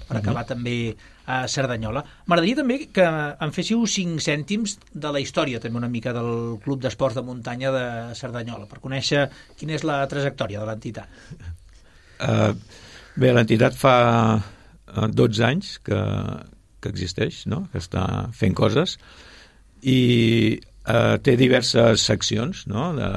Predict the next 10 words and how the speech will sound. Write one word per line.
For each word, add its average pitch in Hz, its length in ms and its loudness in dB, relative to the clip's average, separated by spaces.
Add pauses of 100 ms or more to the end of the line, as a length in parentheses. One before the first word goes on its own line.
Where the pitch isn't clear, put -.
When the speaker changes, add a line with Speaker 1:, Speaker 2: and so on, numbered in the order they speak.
(140)
Speaker 2:
molt 104 280 2
actives, 104 380 0
la 104 140 0
secció 95 440 -2
d'alta 92 240 -2
muntanya, 104 560 -2
de 104 120 -2
mitja, 107 520 0
d'excursionisme, 107 1400 0
de 95 180 0